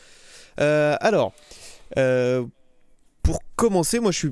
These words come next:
je suis plutôt content de parler de The Northman,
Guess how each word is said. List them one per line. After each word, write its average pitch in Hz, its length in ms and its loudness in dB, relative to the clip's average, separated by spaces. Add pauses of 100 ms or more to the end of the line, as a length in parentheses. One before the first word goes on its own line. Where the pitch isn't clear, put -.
je 143 80 -4
suis 151 180 0
plutôt 196 300 -2
content 175 320 0
de 123 160 0
parler 135 340 -2
de 110 420 0
The 123 80 0
Northman, 160 680 -4